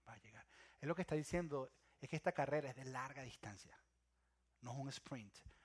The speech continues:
no son cien metros, no son cincuenta metros. Es larga distancia.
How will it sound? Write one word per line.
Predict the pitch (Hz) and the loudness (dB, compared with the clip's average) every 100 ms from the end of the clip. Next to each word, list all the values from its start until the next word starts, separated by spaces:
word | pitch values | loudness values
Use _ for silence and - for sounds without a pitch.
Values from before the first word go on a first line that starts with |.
| - | -12
no | 117 | -8
son | - 127 | -4 -4
cien | - 131 | -4 -2
metros, | 127 113 104 | -2 -4 -8
no | 110 | -12
son | 120 | -10
cincuenta | 110 120 113 101 | -8 -8 -8 -10
metros. | 101 90 - - _ _ _ | -12 -14 -20 -20 _ _ _
Es | - 98 | -10 -6
larga | 107 107 107 | -6 -6 -6
distancia. | 107 113 107 101 | -8 -12 -12 -14